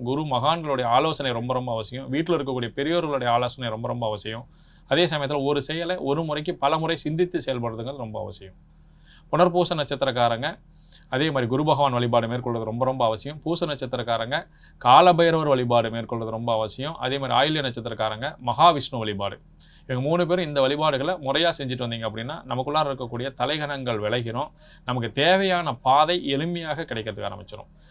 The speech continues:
ஏதோ ஒரு விதத்துல நீங்க தவறுகள் செய்ய போறீங்க அப்படின்னா, ஏதாவது ஒரு விதத்துல உங்களுக்கு வந்து அதை தடுத்து நிறுத்தி சரியான பாதையில கொண்டு போறதுக்கான ஆசான்கள் உங்களுக்கு அமைஞ்சிருவாங்க.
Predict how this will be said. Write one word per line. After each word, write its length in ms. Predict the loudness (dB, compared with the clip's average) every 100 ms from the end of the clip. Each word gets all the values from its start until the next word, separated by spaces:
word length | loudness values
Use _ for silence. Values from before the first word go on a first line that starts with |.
| -20 -4
ஏதோ 220 | 4 8 10
ஒரு 220 | 8 6
விதத்துல 280 | 4 4 2
நீங்க 180 | 0
தவறுகள் 300 | 2 2 2
செய்ய 240 | 0 0 -2
போறீங்க 380 | 0 -4 -2 -4
அப்படின்னா, 300 | -2 -2 0
ஏதாவது 360 | 4 6 6
ஒரு 80 | 2
விதத்துல 200 | -2 -2
உங்களுக்கு 340 | -2 -2 -4
வந்து 160 | -4 -2
அதை 180 | -2 -2
தடுத்து 360 | 0 0 -2
நிறுத்தி 460 | -4 -4 -4 -6 -4
சரியான 420 | -2 2 4 4
பாதையில 320 | 2 2 2
கொண்டு 300 | -2 -4 -4
போறதுக்கான 300 | -6 -4 -6
ஆசான்கள் 600 | -2 0 2 2 0 0
உங்களுக்கு 320 | -2 -4 -6 -8
அமைஞ்சிருவாங்க. 400 | -10 -10 -12